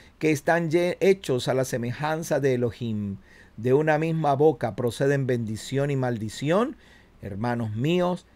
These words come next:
esto no debe ser así. ¿Acaso alguna fuente echa por una misma abertura agua dulce y amarga? Hermanos míos, ¿puede acaso la higuera producir aceitunas o la vid higos?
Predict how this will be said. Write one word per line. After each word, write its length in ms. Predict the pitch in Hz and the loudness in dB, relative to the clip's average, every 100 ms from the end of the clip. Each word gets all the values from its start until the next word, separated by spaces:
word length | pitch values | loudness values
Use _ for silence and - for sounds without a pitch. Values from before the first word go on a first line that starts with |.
| _ - | _ 0
esto 500 | 135 151 - 147 143 | 2 2 0 -2 0
no 400 | 127 120 127 127 | -2 -2 -2 -2
debe 380 | 117 117 113 120 | 0 0 0 -4
ser 240 | 113 104 | -6 -6
así. 480 | 107 - 104 98 110 - - - - - | -8 -10 -10 -8 -10 -14 -20 -20 -20 -12
¿Acaso 460 | - 113 165 165 180 | -10 2 4 6 4
alguna 340 | 170 180 175 | 6 4 4
fuente 600 | - 170 175 170 143 123 | 4 2 2 0 -2 0
echa 400 | 143 165 - 156 | 0 0 0 -4
por 140 | 143 143 | 0 0
una 200 | 156 147 | 0 -2
misma 360 | 160 156 160 | -4 -2 2
abertura 640 | 147 131 113 151 156 151 - | 4 2 2 4 6 4 4
agua 420 | 143 156 147 147 | 6 6 6 4
dulce 480 | 135 147 156 - 147 | 4 2 2 0 0
y 100 | 143 | 2
amarga? 600 | 139 147 175 185 214 269 - _ - - _ | 0 2 2 2 0 -2 -12 _ -20 -20 _
Hermanos 880 | 110 123 110 123 147 160 165 165 - - - - | -2 -2 0 2 4 4 2 -4 -6 -16 -20 -8
míos, 760 | 123 156 175 175 156 110 - _ _ _ _ _ | -2 2 4 4 2 0 -10 _ _ _ _ _
¿puede 320 | 131 151 180 175 | 4 8 8 6
acaso 440 | 143 175 185 170 | 6 4 4 4
la 100 | 160 | 4
higuera 360 | 143 170 175 151 | 4 6 6 4
producir 460 | 160 160 - 165 | 2 0 2 2
aceitunas 800 | 170 165 147 - 175 185 147 117 | 4 2 0 2 4 4 2 -2
o 80 | 139 | 2
la 120 | 143 | 4
vid 240 | 135 170 151 | 4 2 0
higos? 540 | 175 196 147 87 - | 2 4 2 0 -6